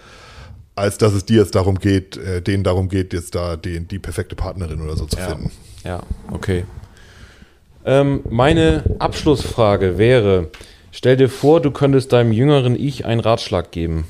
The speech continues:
Speaker 2: Was würdest du sagen?
Speaker 1: Boah. Meinem jüngeren Ich.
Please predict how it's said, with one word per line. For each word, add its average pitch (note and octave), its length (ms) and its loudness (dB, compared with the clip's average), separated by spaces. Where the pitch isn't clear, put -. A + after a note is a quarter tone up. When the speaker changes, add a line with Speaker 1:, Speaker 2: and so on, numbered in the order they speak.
Speaker 2:
Was A#2 280 -2
würdest A#2 320 0
du A2+ 60 -4
sagen? D#2+ 500 -6
Speaker 1:
Boah. - 1400 -8
Meinem F2 240 -10
jüngeren G2+ 560 0
Ich. - 320 -10